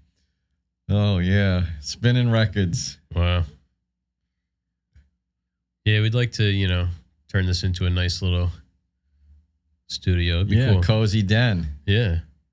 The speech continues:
Speaker 2: I wonder if we could blow out that wall.
Speaker 1: Yeah, I don't see why not.
Speaker 2: It's just
Speaker 1: Um,
Speaker 2: kinda there.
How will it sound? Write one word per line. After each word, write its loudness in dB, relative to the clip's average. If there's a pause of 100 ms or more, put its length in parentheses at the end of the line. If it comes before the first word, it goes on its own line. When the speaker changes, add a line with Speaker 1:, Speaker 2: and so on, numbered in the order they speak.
(380)
Speaker 2:
I 0
wonder 2
if 0
we 0
could -4
blow 2
out -2
that 0
wall. -2 (640)
Speaker 1:
Yeah, 2
I 2
don't 0
see -4
why 2
not. 0 (2500)
Speaker 2:
It's 0
just 0
Speaker 1:
Um, 0
Speaker 2:
kinda 0
there. 0